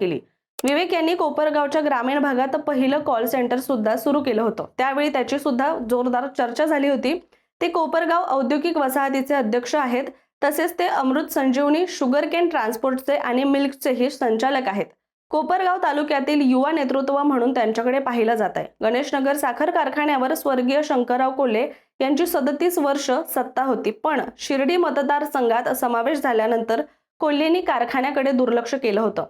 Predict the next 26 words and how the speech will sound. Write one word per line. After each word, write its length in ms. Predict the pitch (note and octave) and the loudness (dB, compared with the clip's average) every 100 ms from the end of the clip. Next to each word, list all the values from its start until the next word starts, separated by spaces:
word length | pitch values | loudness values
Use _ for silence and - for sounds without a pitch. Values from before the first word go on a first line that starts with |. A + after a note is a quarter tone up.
| - | -2
दोन 160 | D4 F4+ | 0 2
हजार 200 | G4 G4 | 0 0
एकोणीस 320 | F4+ F#4+ G4 | 0 0 2
साली 220 | F4 D#4 | 0 2
विधानसभा 540 | E4 D4 D4+ D#4 D4+ | 2 2 0 0 0
निवडणुकीत 600 | D#4 C#4+ C#4 C#4+ C4+ D4+ D#4 | 0 2 2 2 2 0 2
भाजपच्या 580 | C#4+ B3+ B3 C4 C#4+ | 0 0 0 -2 0
माजी 320 | D4 B3+ A3+ B3+ | 0 0 0 0
आमदार 480 | A#3+ B3 B3+ D4 | 2 2 2 0
स्नेहलता 560 | C#4+ - B3 B3+ C4 C#4 | 0 0 2 2 2 0
कोल्हे 440 | C#4 C#4+ C4+ D4+ | 0 0 2 0
यांचा 300 | D4 B3+ B3+ | 0 0 0
पराभव 440 | C#4+ D4 B3+ C4 E4 | 0 0 0 0 0
झाला 360 | E4+ D4 C4+ - - _ | 2 2 0 -2 -10 _
आणि 180 | B3+ D4+ | -4 0
आपल्या 280 | F4+ - D#4+ | 0 2 0
पराभवाला 580 | E4+ E4+ D#4 D#4 D4 E4 | 2 0 2 2 2 0
विखे 280 | C#4 B3+ D4+ | 0 -2 -2
पाटील 300 | D4+ B3+ D4 | -2 -2 -2
कारणीभूत 520 | D4 A#3+ B3 C4+ D#4 | -2 0 0 0 0
असल्याचा 380 | C4 B3 A#3+ C#4 | -2 -2 0 0
आरोप 380 | - A3+ B3+ | 0 0 -2
त्यावेळी 300 | C#4 A#3+ A#3+ | -2 0 0
करण्यात 380 | C4+ C#4+ C4+ C4+ | 0 0 0 0
आला 160 | A#3+ G3 | 0 0
होता. 220 | A3 F3+ | -2 -4